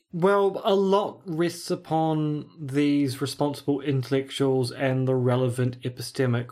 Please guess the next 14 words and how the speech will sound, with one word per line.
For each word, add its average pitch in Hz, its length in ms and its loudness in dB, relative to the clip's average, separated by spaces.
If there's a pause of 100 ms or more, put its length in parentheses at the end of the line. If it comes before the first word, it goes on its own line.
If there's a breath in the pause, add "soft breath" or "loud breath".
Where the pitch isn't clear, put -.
authorities 117 920 -2
here, 113 380 -6 (360 loud breath)
in 135 440 2
that 127 420 0 (400 soft breath)
Levy 151 360 4
is 135 140 2
going, 123 400 4
an 123 80 4
official 127 400 0
theory 123 420 2
is 117 100 0
something 127 360 0
put 123 240 -2
forward 117 640 0